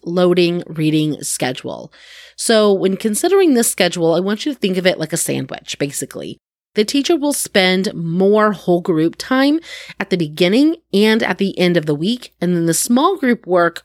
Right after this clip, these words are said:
will occur in the middle of the week.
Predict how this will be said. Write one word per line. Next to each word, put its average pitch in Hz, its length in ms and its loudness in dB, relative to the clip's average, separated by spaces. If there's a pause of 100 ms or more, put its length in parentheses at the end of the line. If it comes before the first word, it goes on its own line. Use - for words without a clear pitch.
will 180 240 0
occur 156 420 2
in 165 240 0
the 170 80 2
middle 151 560 0
of 147 160 -6
the 135 100 -4
week. - 400 -12